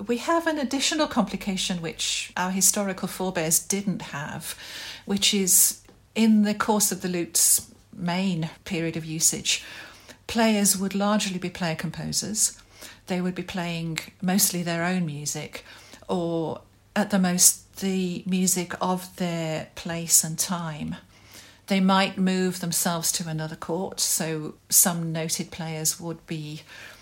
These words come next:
considered almost as diplomatic gifts. A ruler might loan a particularly fine lute player to another court for a short time as a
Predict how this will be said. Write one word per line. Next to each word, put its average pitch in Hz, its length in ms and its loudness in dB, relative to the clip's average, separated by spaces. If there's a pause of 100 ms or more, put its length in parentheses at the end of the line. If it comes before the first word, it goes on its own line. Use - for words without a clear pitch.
(400)
considered 269 420 4
almost 220 380 6
as 196 80 2
diplomatic 175 600 -4
gifts. - 500 0
A 180 40 -4
ruler 185 320 -2
might 165 260 -2
loan 175 420 -2
a 156 40 -8
particularly 160 720 -6
fine 160 380 -6
lute 165 160 -8
player - 280 -8
to 165 200 -2
another 165 320 -4
court - 580 -2 (360)
for - 180 -6
a 160 40 -2
short - 320 -2
time 143 380 -4
as 156 160 0
a - 300 -6